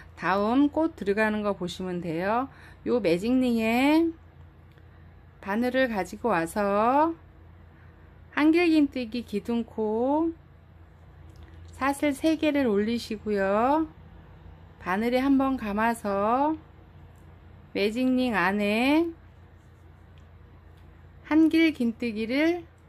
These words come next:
이렇게 하나씩 떠주세요. 다시 실을 감고 와서 링 안에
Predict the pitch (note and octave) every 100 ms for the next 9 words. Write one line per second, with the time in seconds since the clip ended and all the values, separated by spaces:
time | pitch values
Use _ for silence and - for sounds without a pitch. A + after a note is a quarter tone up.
0 | - - - - - G3 G3 - B3+ C#4
1 | D4+ D4 C4+ - D4 - D4+ D4 B3 G#3+
2 | F3 D3+ C#3+ - F3+ - G3+ - C#4 C#4+
3 | C#4 F#3 F3+ - G#3 E3+ E3 F3+ F#3 G#3+
4 | C4+ D4+ - - - - - - - -
5 | - - - - F#3+ A3+ B3 A#3+ F#3 G3
6 | A3 C4+ D#4+ F4